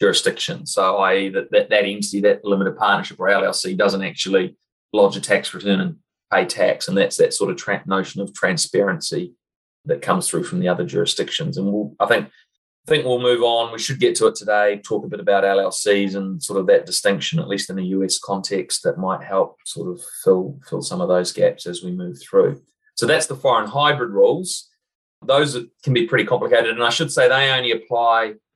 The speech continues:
on an outbound scenario. So it, one of the conditions is basically that that entity would otherwise have to be a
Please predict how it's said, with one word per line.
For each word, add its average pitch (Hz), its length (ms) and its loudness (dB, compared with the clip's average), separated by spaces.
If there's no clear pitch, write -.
on 107 100 0
an 104 80 0
outbound 104 680 2
scenario. 98 720 2
So 104 280 2
it, 101 140 0
one 123 120 4
of 117 80 4
the 113 60 2
conditions 110 440 -6
is 95 100 -4
basically 104 460 0
that 104 180 4
that 104 140 4
entity 101 340 -6
would 98 140 -2
otherwise 101 380 4
have - 120 -12
to - 80 -20
be 101 180 -4
a 98 180 6